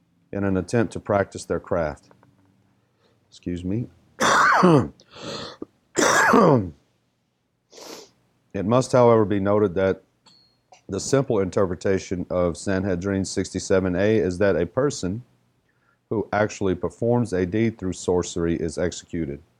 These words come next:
One who merely appears to do so is given stripes for rebelliousness. Okay. So if, however, he merely de-,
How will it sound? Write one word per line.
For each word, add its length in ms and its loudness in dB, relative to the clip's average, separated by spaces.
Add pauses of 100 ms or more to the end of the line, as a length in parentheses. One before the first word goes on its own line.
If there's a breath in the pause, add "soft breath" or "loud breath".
(720)
One 240 0
who 180 2
merely 400 2
appears 520 0
to 100 -4
do 200 -2
so 400 2
is 160 -6
given 260 -4
stripes 640 -4 (720)
for 140 -2
rebelliousness. 800 -2 (3250)
Okay. 180 -20 (1300)
So 320 2
if, 120 0
however, 640 2 (1300)
he 80 -6
merely 340 4
de-, 240 -2